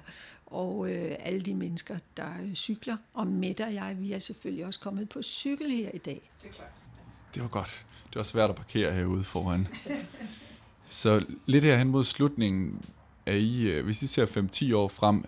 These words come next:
Speaker 3: er I optimistiske omkring den klimakamp, der sker nu, og med Paris-aftalen? Altså, er det nu, vi kommer til at rykke, og kommer verden til at stå sammen om at redde klimaet? Kommer E U til at spille en god rolle, eller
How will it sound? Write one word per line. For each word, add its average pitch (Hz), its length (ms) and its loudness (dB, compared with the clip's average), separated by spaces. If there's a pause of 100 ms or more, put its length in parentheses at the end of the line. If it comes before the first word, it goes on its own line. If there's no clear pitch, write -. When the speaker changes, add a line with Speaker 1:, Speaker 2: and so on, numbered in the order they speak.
Speaker 3:
er 98 100 0
I 92 240 0
optimistiske 117 840 2
omkring 98 400 2
den 104 200 6
klimakamp, 113 640 4
der - 80 -2
sker - 280 2
nu, 107 300 4 (220)
og 90 120 -2
med 90 120 0
Paris-aftalen? 95 1080 2
Altså, - 240 -4
er 104 80 4
det 110 120 6
nu, 127 140 8
vi 147 140 8
kommer 95 260 0
til 113 140 0
at 95 140 2
rykke, 113 180 4 (140)
og - 140 -8
kommer 92 400 2
verden 101 380 4
til 113 120 0
at 110 60 4
stå 104 140 -4
sammen 104 340 4
om 101 140 4
at 90 80 0
redde 104 220 4
klimaet? 104 460 4 (260)
Kommer 101 220 0
E 117 180 4
U 107 60 2
til 107 120 0
at 104 60 2
spille 101 220 -2
en 101 60 2
god 117 180 4
rolle, 98 440 4
eller 80 340 4